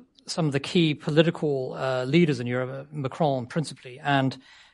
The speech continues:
and where, where I think public opinion is moving. And I think this, this divide, this clash is going to be, uh, extremely important in terms of shaping the, you know, the future of Europe. And I think this raises the point that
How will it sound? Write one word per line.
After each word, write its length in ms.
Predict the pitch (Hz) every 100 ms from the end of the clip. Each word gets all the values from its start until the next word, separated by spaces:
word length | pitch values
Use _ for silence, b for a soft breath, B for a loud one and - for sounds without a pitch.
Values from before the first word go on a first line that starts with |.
| b
and 200 | 151 139
where, 520 | 151 147 143 135 165
where 200 | 143 143
I 80 | 139
think 240 | 180 147
public 240 | 170 139 139
opinion 380 | - 170 147
is 140 | 123 113
moving. 380 | 147 135 117 120
And 100 | 131
I 80 |
think 200 | 131 -
this, 240 | 139 147 -
this 260 | 170 -
divide, 480 | - 143 156 151 135
this 160 | 131 -
clash 540 | - - 165 127 -
is 80 | 139
going 160 | 156 135
to 60 |
be, 200 | 131 131 b b b b b b _
uh, 400 | - 147 139 135 135 240 - _ 381 247
extremely 440 | 170 - - 185 165
important 420 | - 180 147 131
in 80 | 156
terms 100 | 131
of 60 |
shaping 500 | - 175 160 160 143
the, 100 | 127
you 320 | 131 127 143
know, 100 | 135
the 60 | 127
future 400 | - 175 165 -
of 80 | 113
Europe. 200 | 123 123
And 60 |
I 80 | 151
think 240 | 143 180 B B B B
this 180 | 185 180
raises 400 | 196 208 170 151
the 80 | 151
point 380 | - 180 147
that 260 | 156 135 -